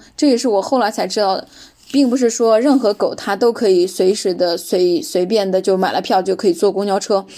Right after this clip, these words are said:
那在德国的话，狗也是需要上学的，这个狗必须得到专门的宠物学校，然后接受四十到六十个小时。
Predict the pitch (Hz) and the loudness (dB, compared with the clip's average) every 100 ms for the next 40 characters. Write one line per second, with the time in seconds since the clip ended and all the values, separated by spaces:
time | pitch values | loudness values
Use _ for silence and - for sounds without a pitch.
0 | - - - - 208 214 190 196 208 185 | -20 -18 -14 -8 -2 0 2 2 2 2
1 | 202 226 202 196 180 190 185 190 202 233 | 0 -2 -4 0 0 2 0 0 -2 -2
2 | 202 - 214 - 175 175 185 - - - | -2 -2 -4 -4 -4 -2 -2 -4 -16 -20
3 | - - 220 190 180 208 208 214 208 180 | -12 -4 -2 0 0 0 -4 -2 0 0
4 | 170 170 - 208 190 190 226 214 196 196 | 0 -2 -2 0 0 0 -2 0 -2 0
5 | 208 185 175 175 - - - - 185 214 | 0 2 2 0 -2 -6 -10 -6 -2 -2
6 | 226 - 196 - 202 - - - - 196 | -4 -6 -6 -4 -6 -8 -20 -20 -10 -6
7 | 185 190 190 214 214 220 202 175 175 185 | -2 -2 -2 -2 -2 0 0 2 0 -2
8 | - 269 247 196 214 214 311 311 202 214 | -2 -4 -2 -2 0 2 2 2 0 -2
9 | - 190 - 175 | -2 -6 -6 -8